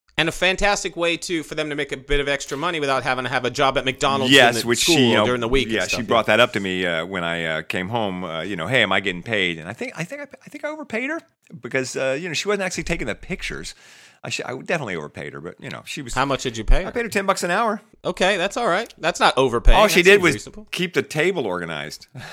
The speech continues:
Speaker 1: Okay, yeah.
Speaker 2: Bobby didn't even, Bobby didn't even, didn't even have her take any pictures. I, at the end of the night, I go, "Bobby, did you have her take some pictures?" She's like, "No." I'm like, "Bobby, you, she could have been, you could have been training her so that she could do this." So anyway, um,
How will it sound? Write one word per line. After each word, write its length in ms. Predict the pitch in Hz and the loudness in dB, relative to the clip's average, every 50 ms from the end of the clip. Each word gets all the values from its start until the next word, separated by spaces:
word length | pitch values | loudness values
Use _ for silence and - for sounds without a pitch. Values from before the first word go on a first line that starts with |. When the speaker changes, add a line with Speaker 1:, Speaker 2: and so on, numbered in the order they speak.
| - - - - - - - - - - - | -16 -16 -4 -2 0 0 0 -4 -8 -8 -8
Speaker 1:
Okay, 360 | 165 - - 190 196 214 220 - | -6 -2 0 0 0 0 -2 -2
yeah. 280 | 156 180 190 185 190 - | 0 2 2 2 0 2
Speaker 2:
Bobby 300 | 135 147 175 202 220 214 | 4 6 6 8 8 6
didn't 160 | 190 196 190 | 6 6 4
even, 160 | 185 175 156 | 2 2 4
Bobby 240 | 151 170 180 202 214 | 6 6 6 6 6
didn't 260 | 214 190 180 175 160 | 2 2 0 0 -2
even, 120 | 170 165 156 | -2 -2 0
didn't 160 | 165 170 170 | 0 0 0
even 140 | 170 156 160 | 0 0 2
have 140 | 156 156 | 2 2
her 60 | 156 151 | 2 0
take 180 | - 160 - | 0 0 0
any 140 | 151 151 147 | 0 -2 0
pictures. 260 | 147 - - - 151 | 0 0 2 4 4
I, 80 | 131 131 | 4 4
at 120 | - 135 | 2 0
the 80 | 147 160 | 0 -2
end 60 | 160 | 0
of 40 | 165 | 0
the 40 | 175 | 2
night, 60 | 165 | 2
I 20 | 147 | 2
go, 100 | 127 135 | 2 4
"Bobby, 280 | 131 156 165 180 160 131 | 4 4 4 4 4 0
did 80 | 120 117 | 0 2
you 60 | 127 | 4
have 80 | 135 131 | 4 4
her 60 | 135 | 4
take 140 | 135 143 135 | 2 -2 -2
some 120 | 139 139 | -2 -4
pictures?" 260 | 139 139 135 165 160 | -4 -4 -4 -6 -8
She's 200 | - - 143 131 | -8 -10 -4 -2
like, 120 | 127 123 117 | -2 0 2
"No." 240 | 117 117 120 127 117 | 4 4 4 4 2
I'm 100 | 135 156 | 0 0
like, 160 | 165 156 - | 0 4 6
"Bobby, 320 | 220 247 269 285 226 202 | 6 8 8 8 6 6
you, 400 | 196 196 196 208 202 175 170 190 | 6 4 2 -2 -6 -8 -8 -6
she 160 | 175 - 254 | -4 -4 -2
could 120 | 226 - 262 | 0 -2 -2
have 80 | 285 254 | -2 -2
been, 80 | 226 | -4
you 80 | 220 208 | -2 -2
could 100 | 208 262 | 0 0
have 60 | 285 262 | 0 -2
been 80 | 233 | -2
training 480 | - - 202 233 262 302 311 294 285 262 | -2 0 0 2 2 2 2 0 0 2
her 380 | 214 127 107 110 113 131 165 | 2 4 4 4 4 2 0
so 160 | 160 - 180 170 | -2 -4 -2 -2
that 140 | 170 165 | 0 0
she 140 | - - 208 | 0 -2 -2
could 180 | 196 190 175 170 | -2 -2 -4 -2
do 200 | 185 233 302 277 | -2 -2 0 0
this." 400 | 220 123 87 69 67 - - - _ - - - - - - - | 0 0 0 -2 -6 -12 -18 -20 _ -20 -20 -20 -20 -20 -20 -12
So 120 | - - 165 | -6 -2 2
anyway, 440 | 175 190 190 170 143 131 127 123 | 4 4 4 4 6 4 4 4
um, 580 | 110 - 127 123 123 120 120 117 113 110 110 | 2 2 4 4 4 4 2 0 -4 -8 -10